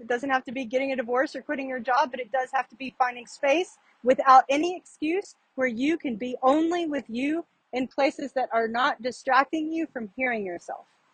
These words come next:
I find nature to be the best place to seek resonance with myself. Absolute, unequivocally the best place to seek resonance with myself. So that was number one.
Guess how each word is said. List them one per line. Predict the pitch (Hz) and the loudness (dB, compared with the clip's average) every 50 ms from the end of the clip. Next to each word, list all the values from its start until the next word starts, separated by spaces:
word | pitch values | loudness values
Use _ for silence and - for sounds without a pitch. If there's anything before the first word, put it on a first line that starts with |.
| _ _ _ _ _ _ _ _ _ _ _ _ - | _ _ _ _ _ _ _ _ _ _ _ _ 4
I | 208 233 247 | 6 6 8
find | - 294 285 285 277 254 | 10 8 8 8 8 2
nature | 254 262 294 - - 330 277 | -2 -4 -4 -4 -4 -6 -6
to | - 240 | -6 -6
be | 226 262 254 | -6 -6 -6
the | 214 214 247 226 226 208 - _ _ _ - | -6 -8 -8 -8 -8 -10 -12 _ _ _ -4
best | - 294 330 311 - - - - | 0 2 2 2 0 -6 -16 -8
place | - 294 311 330 370 392 427 - - - - _ _ _ _ _ _ _ _ _ _ _ _ _ _ _ _ - | 0 2 4 4 4 2 -2 -4 -8 -20 -20 _ _ _ _ _ _ _ _ _ _ _ _ _ _ _ _ -8
to | - 247 | -8 -6
seek | - - 285 254 - - | -4 -2 -4 -4 -2 0
resonance | 240 233 226 247 254 240 226 214 - - | 0 0 0 0 -2 -6 -6 -6 -6 -8
with | 214 190 - | -8 -8 -8
myself. | 202 180 175 _ - - - - _ _ _ _ _ _ _ _ _ - 226 | -10 -12 -12 _ -18 -20 -20 -20 _ _ _ _ _ _ _ _ _ 4 6
Absolute, | 233 254 226 - - 254 247 233 220 - - _ _ _ _ _ _ _ _ _ _ _ - - | 6 6 6 4 -8 -6 -4 -4 -4 -6 -8 _ _ _ _ _ _ _ _ _ _ _ -10 -6
unequivocally | 247 262 254 233 - 254 247 208 202 - 196 170 185 175 165 | -4 -4 -4 -2 -2 -4 -4 -4 -6 -12 -10 -8 -6 -6 -6
the | 165 160 | -6 -4
best | 165 - 214 208 202 - - | 0 2 2 2 2 -2 -4
place | 185 156 160 - - | -4 -4 -4 -6 -10
to | - 170 | -16 -12
seek | - - 170 - - | -8 -8 -6 -4 -4
resonance | 165 160 - 156 151 143 - _ - | -6 -6 -6 -8 -14 -14 -14 _ -12
with | 170 - - | -12 -12 -12
myself. | - - _ - - - _ _ _ _ _ _ _ _ _ _ _ _ _ _ _ _ _ _ _ _ _ _ _ _ _ _ _ _ | -16 -18 _ -20 -20 -20 _ _ _ _ _ _ _ _ _ _ _ _ _ _ _ _ _ _ _ _ _ _ _ _ _ _ _ _
So | - 220 | 2 6
that | 226 269 294 311 | 8 8 8 8
was | 277 254 | 4 2
number | 294 277 262 262 | 2 2 2 0
one. | 208 175 160 156 160 | 0 -2 -4 -6 -8